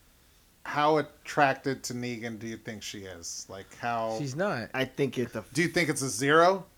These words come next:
Speaker 2: Yeah,
Speaker 1: Like,
Speaker 2: yeah.
Speaker 1: on a scale of one to ten, it's a zero,
Speaker 3: I think there's,
Speaker 1: or
Speaker 3: like, a three or a four.
Speaker 1: Three or four?
Speaker 2: Mm.
Speaker 3: Like, it's low,
Speaker 1: It's
Speaker 3: but it's
Speaker 1: low,
Speaker 3: there.
Speaker 1: but it
Speaker 3: It,
Speaker 1: exists.
Speaker 3: it exists.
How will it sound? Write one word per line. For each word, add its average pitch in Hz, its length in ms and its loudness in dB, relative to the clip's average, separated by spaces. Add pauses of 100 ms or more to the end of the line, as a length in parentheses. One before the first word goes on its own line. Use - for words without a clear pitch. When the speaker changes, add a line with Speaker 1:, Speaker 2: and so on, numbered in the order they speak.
(160)
Speaker 2:
Yeah, 175 120 -2
Speaker 1:
Like, 123 160 2
Speaker 2:
yeah. 147 60 6
Speaker 1:
on 143 60 6
a 143 40 2
scale 160 280 8
of 147 60 4
one 151 140 4
to 135 100 -6
ten, 147 180 2
it's 139 140 -4
a 110 60 -10
zero, 147 200 6
Speaker 3:
I - 40 8
think 202 120 8
there's, 156 140 6
Speaker 1:
or 117 40 4
Speaker 3:
like, 135 160 6
a 120 60 4
three 110 260 -4
or 78 120 -10
a - 60 -14
four. - 500 -12
Speaker 1:
Three 120 140 -10
or 110 100 -8
four? 113 220 -6
Speaker 2:
Mm. 127 260 -8 (320)
Speaker 3:
Like, 143 180 6
it's 175 160 4
low, 123 560 6
Speaker 1:
It's 120 200 -8
Speaker 3:
but 143 100 10
it's 147 80 10
Speaker 1:
low, 139 200 8
Speaker 3:
there. 135 100 8
Speaker 1:
but 127 140 4
it 123 140 -2
Speaker 3:
It, 117 100 -4
Speaker 1:
exists. 143 420 2
Speaker 3:
it 143 40 8
exists. 107 640 -2